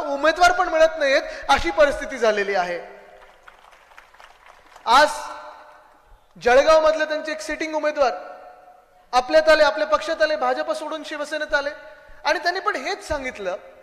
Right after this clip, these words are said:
की ही लढाई आता काही राजकीय पक्षांची राहिली नाहीये, ही लढाई महाराष्ट्र हित आणि देशहिताची झालेली आहे. आज आपण पाहतोय ना, आजच मला वाटतं फोटो सगळीकडे फिरत आहे की स्वातंत्र्यवीर सावरकर जे उद्यान आहे बोरिवलीमधलं,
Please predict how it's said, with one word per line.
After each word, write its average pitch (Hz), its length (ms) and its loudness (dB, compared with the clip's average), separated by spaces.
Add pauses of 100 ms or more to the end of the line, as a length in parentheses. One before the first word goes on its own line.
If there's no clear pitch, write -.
(340)
की 339 100 -4
ही 330 200 -4
लढाई 294 300 2
आता 349 200 0
काही 359 200 -6
राजकीय 254 400 -2
पक्षांची 349 460 -4
राहिली 294 300 -4
नाहीये, 302 260 -6
ही 320 240 -10
लढाई 254 380 -4
महाराष्ट्र 247 640 -6
हित 277 240 -10
आणि 269 160 -10
देशहिताची 240 560 -12
झालेली 196 340 -10
आहे. - 200 -20 (960)
आज 320 200 2
आपण 359 220 0
पाहतोय 339 400 -2
ना, 403 100 -4 (160)
आजच 330 320 0
मला 381 120 0
वाटतं 370 200 -4
फोटो 330 280 -6
सगळीकडे 349 460 -8
फिरत 339 300 -8
आहे 277 200 0 (1500)
की 311 100 -12
स्वातंत्र्यवीर 339 680 -6 (300)
सावरकर 320 400 -2
जे 311 180 -8
उद्यान 311 400 -2
आहे 262 200 -4 (480)
बोरिवलीमधलं, 285 680 -6